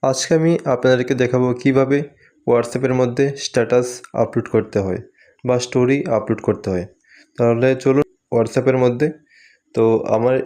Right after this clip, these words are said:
এই ভিডিওর মধ্যে যদি আপনারা যদি প্রথম হয়ে থাকেন তাহলে অবশ্যই, আহ, চ্যানেলটাকে সাবস্ক্রাইব করে দেবেন, ভিডিওটাকে একটা লাইক করে দেবেন। তাহলে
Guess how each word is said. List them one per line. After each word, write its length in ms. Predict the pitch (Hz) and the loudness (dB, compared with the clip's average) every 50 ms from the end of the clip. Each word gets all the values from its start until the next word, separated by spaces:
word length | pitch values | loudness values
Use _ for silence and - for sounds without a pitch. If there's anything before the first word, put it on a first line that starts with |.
| - - - | -6 -6 -2
এই 180 | - 131 131 127 | 2 2 2 4
ভিডিওর 320 | 127 135 131 135 135 131 | 2 2 2 2 2 2
মধ্যে 200 | 131 131 131 139 | 2 2 2 2
যদি 260 | 135 139 131 131 139 | 2 2 2 4 2
আপনারা 280 | 131 123 - 131 127 123 | 2 2 0 -2 -2 0
যদি 220 | 123 123 123 135 | 0 -2 -4 -4
প্রথম 320 | - - - 123 123 135 131 131 | -6 -2 -2 0 0 2 0 2
হয়ে 160 | 135 135 135 | 2 2 2
থাকেন 280 | 131 131 131 135 135 131 | 2 2 2 2 0 2
তাহলে 260 | - 123 113 113 117 | 2 2 2 4 2
অবশ্যই, 400 | 117 117 117 117 - - 147 147 | 2 2 0 -4 -2 -2 -2 -2
আহ, 1160 | 156 147 _ _ _ _ _ _ _ _ _ _ _ _ _ - 135 117 113 110 110 110 110 | -2 -6 _ _ _ _ _ _ _ _ _ _ _ _ _ -8 -4 0 0 2 2 0 0
চ্যানেলটাকে 400 | 107 - 117 113 110 117 123 123 | 2 2 2 2 2 2 2 0
সাবস্ক্রাইব 360 | 120 123 120 - - - 127 - | 0 -2 -4 -6 -2 -4 -4 0
করে 120 | - 135 131 | 2 0 2
দেবেন, 220 | 127 131 139 151 160 - _ _ - 117 110 107 | 2 2 0 0 -2 -6 _ _ -10 -6 -2 0
ভিডিওটাকে 460 | 110 107 107 117 113 117 117 - 143 | 0 0 0 0 0 0 0 0 -2
একটা 220 | 135 - - 170 185 180 - - - | -2 0 0 0 0 0 -4 -8 -2
লাইক 200 | 110 101 98 - | -2 -2 -2 0
করে 160 | - 104 101 | 0 0 2
দেবেন। 200 | 95 90 92 90 90 - _ _ _ _ - - - - - _ _ - | 2 0 -2 -2 -6 -10 _ _ _ _ -20 -20 -20 -20 -20 _ _ -2
তাহলে 300 | 120 120 123 127 - | -2 0 0 0 -2